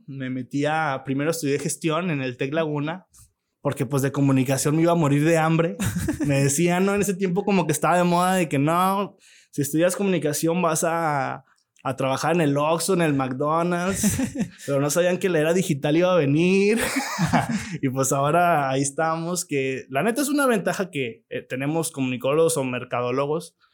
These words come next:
Speaker 1: que antes no era tan fácil. O sea, yo siento que ahora sí estamos bendecidos en ese tipo de cosas de la era digital, que, pues, ya se expandió un buen a, a como era antes.
Speaker 2: Ujú.
Speaker 1: Te digo, yo entonces no estudio música por eso y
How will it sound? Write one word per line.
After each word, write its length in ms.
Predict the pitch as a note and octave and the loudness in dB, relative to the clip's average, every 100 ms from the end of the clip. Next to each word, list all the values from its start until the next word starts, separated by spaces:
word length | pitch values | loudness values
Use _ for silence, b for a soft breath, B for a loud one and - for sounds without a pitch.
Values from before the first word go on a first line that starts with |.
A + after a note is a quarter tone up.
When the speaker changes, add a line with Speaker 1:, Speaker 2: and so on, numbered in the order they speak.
| b b | b b
Speaker 1:
que 100 | C#3 | -4
antes 300 | B2+ C#3 F3+ | -2 -2 -2
no 120 | F3 | 0
era 160 | D3+ C#3+ | -2 -4
tan 180 | B2 - | -8 -12
fácil. 400 | - - C#3 A#2+ | -10 -8 -8 -8
O 40 | A2+ | -8
sea, 160 | B2+ | -6
yo 140 | C3 D3 | -4 -4
siento 280 | G#3+ A3 | -2 -4
que 80 | G#3+ | -2
ahora 240 | D3 E3 F#3 | 0 2 0
sí 140 | - | -2
estamos 360 | - E3+ F3+ F3+ | -4 -4 -4 -2
bendecidos 600 | E3+ C3 B2+ C3 D3+ E3 | 0 0 -2 -2 -2 -2
en 120 | C3 | -4
ese 200 | B2+ - | -6 -8
tipo 260 | D3+ C#3+ D#3 | -8 -4 -2
de 80 | D3+ | -2
cosas 480 | C#3 C3+ C#3+ - _ _ _ _ _ _ | -6 -4 -4 -6 _ _ _ _ _ _
de 160 | - C#3+ | -4 -2
la 120 | C3 | 0
era 100 | C3 | 0
digital, 640 | D3+ D#3 C3 C#3 C3 D3+ - _ _ _ _ _ - | 0 0 -2 -2 -4 -4 -12 _ _ _ _ _ -6
que, 100 | C3+ | -6
pues, 240 | - B2+ A#2+ | -4 -6 -4
ya 100 | A2 | -6
se 80 | |
expandió 580 | D3+ - C#3+ B2 B2 A#2 | -6 -4 -4 -4 -6 -8
un 220 | B2 C3+ | -8 -10
buen 360 | C3+ B2 - B2+ | -10 -14 -14 -16
a, 200 | - - - | -16 -18 -18
a 100 | B2+ | -16
como 280 | - A#2+ B2+ | -14 -14 -12
era 160 | C#3 C3+ | -12 -10
antes. 480 | E3+ E3+ - - - | -10 -12 -16 -16 -8
Speaker 2:
Ujú. 320 | D3 C#3+ D3 - _ _ _ _ _ - | -6 -4 -6 -10 _ _ _ _ _ -4
Speaker 1:
Te 100 | D3+ | 0
digo, 160 | C#3+ C3 | 2 2
yo 220 | C3 C3+ | 0 0
entonces 600 | C#3 C#3+ D3+ D3 - _ _ _ _ _ _ | -2 -4 -4 -6 -8 _ _ _ _ _ _
no 160 | - C3+ | -8 -6
estudio 260 | C3+ D3+ D#3 | -2 0 0
música 360 | D#3+ D#3 D#3+ | -2 -2 -6
por 140 | D3 D#3 | -2 0
eso 260 | D#3 D#3+ D#3 | 0 -2 -4
y 180 | C#3 | -6